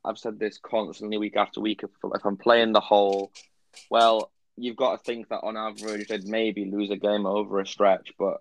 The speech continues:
if I'm literally breaking it down to game by game, I have them winning every game. So, um, you know, the, the toughest trips are, the Auburn game can be a little bit all over the place, but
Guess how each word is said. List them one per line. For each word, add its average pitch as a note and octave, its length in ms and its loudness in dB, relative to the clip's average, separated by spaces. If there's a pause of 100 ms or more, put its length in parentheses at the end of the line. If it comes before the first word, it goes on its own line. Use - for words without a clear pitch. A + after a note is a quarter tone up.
if G2+ 100 -6
I'm G#2 180 -2
literally A2+ 340 0
breaking A2+ 320 2
it G2 100 -4
down G#2 220 0
to G2 80 -12
game G#2 320 2
by G2 140 2
game, G2 420 0 (340)
I G#2 100 -2
have G2 180 0
them G2 140 -4
winning F#2+ 260 -4
every F#2 240 -6
game. G2+ 360 2 (420)
So, G#2+ 800 4 (580)
um, A2 580 0 (300)
you A#2+ 100 -8
know, A#2+ 80 -4
the, A#2 100 -4
the A#2+ 140 -6
toughest C3+ 440 -6
trips - 520 -8
are, G#2 580 0 (440)
the C3+ 100 -2
Auburn C3+ 380 -2
game B2 280 -2
can A#2 200 -12
be A2+ 200 -4
a G#2+ 40 -2
little G#2+ 220 2
bit G2+ 200 -2
all G2 240 -2
over G#2 180 -2
the - 80 -10
place, G2 560 -4
but F#2+ 160 -4